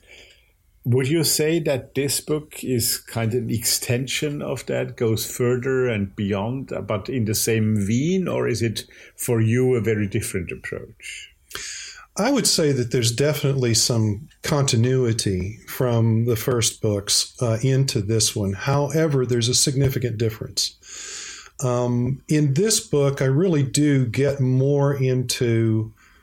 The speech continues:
Speaker 2: uh, a, a deeper and particular spiritual stream
Speaker 1: Mm.
Speaker 2: that connects with Masonry. And,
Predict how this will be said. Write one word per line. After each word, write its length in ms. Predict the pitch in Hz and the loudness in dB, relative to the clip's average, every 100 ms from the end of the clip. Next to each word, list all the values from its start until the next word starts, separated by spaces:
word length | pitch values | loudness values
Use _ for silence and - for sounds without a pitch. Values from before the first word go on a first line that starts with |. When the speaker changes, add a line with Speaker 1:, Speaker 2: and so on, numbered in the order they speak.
| _ _ - | _ _ -6
Speaker 2:
uh, 280 | 117 113 104 - _ _ | -2 -2 -4 -14 _ _
a, 320 | 131 120 123 117 - - | 0 0 0 -6 -8 -2
a 240 | 120 107 - _ _ _ _ - | 0 -2 -6 _ _ _ _ 0
deeper 440 | 165 165 151 151 | 0 2 2 2
and 320 | 147 123 110 | 2 0 0
particular 720 | - 113 - - 196 170 135 113 | -2 -2 -2 0 0 0 2 2
spiritual 680 | - - 143 131 - 120 104 | 0 2 2 2 0 0 2
stream 680 | - - 117 104 92 90 95 - - - | 0 0 2 2 2 0 -4 -16 -20 -10
Speaker 1:
Mm. 300 | 101 95 104 | -6 -4 0
Speaker 2:
that 240 | 120 123 123 | 2 0 0
connects 560 | 123 117 127 127 - | 2 2 2 0 0
with 220 | 120 113 123 | 2 0 2
Masonry. 680 | 113 110 - 98 90 92 - - - - - | 2 2 2 0 -2 -6 -12 -20 -20 -20 -4
And, 600 | 135 123 127 123 123 120 | 0 2 2 2 0 0